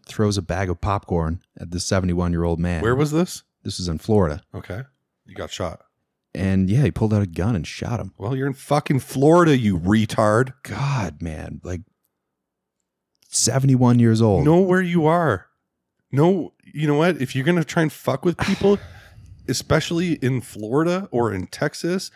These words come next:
Speaker 2: expect for somebody to pull a fucking gun out. You gotta be completely dumb.
Speaker 1: Yeah, Florida has the stand your ground law.
Speaker 2: Duh.
Speaker 1: And at seventy-one. So anyway, he was acquitted today.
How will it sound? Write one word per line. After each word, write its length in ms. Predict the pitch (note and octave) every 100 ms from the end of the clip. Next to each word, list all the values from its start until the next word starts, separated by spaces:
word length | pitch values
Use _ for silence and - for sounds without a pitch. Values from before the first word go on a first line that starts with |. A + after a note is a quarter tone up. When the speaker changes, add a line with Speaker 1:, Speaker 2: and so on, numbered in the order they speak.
| -
Speaker 2:
expect 560 | D#3+ - - - D#3+ -
for 80 | C3+
somebody 400 | - C3 B2 A2+
to 60 |
pull 240 | G#2+ A#2 G2
a 20 |
fucking 380 | - F#2+ - F2
gun 200 | F2+ D#2+
out. 220 | D2 - _ _ _
You 120 | D3+
gotta 120 | D#3 G#2
be 140 | F#2
completely 640 | - F#2+ - - C3+ A2
dumb. 340 | G2+ G2+ E2+ C#2+ _ _ _ _ - _ _ _ _
Speaker 1:
Yeah, 280 | F#2+ G2+ A2
Florida 320 | - G2 F#2
has 240 | F#2 F2+ E2
the 220 | F2+ F2
stand 340 | - E2+ F2+
your 100 | F2+
ground 320 | F2+ F2+ F#2 D#2
law. 220 | C#2+ - - - - _ _ _ _ _ -
Speaker 2:
Duh. 360 | F#2 A#2 G2 G#2+ _ - - _ _ _ _
Speaker 1:
And 180 | F2+ F2+
at 100 | F2+
seventy-one. 540 | - F#2 F2+ F2 F#2
So 100 | F2
anyway, 280 | F2+ G2+ D#2+
he 80 | F2+
was 100 | G2
acquitted 440 | F#2 - F2 D#2
today. 320 | - D2 -